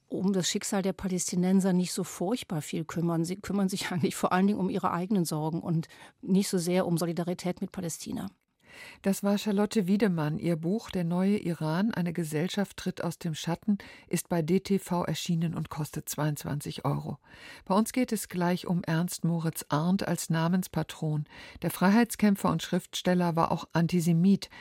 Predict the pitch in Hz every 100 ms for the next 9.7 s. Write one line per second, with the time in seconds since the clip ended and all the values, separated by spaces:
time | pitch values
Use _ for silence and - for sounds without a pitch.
0 | - - 170 151 165 180 165 160 214 -
1 | - 185 - - 156 156 156 156 170 170
2 | 160 151 151 - 143 160 147 147 151 139
3 | 151 151 - - _ - - - - -
4 | 170 170 254 285 247 220 208 208 196 190
5 | 190 185 170 175 - 180 170 185 190 170
6 | 175 190 196 180 170 165 165 175 170 165
7 | 170 - 190 - - 151 135 135 170 147
8 | 160 160 - - 156 151 151 - - -
9 | 156 156 147 151 143 147 175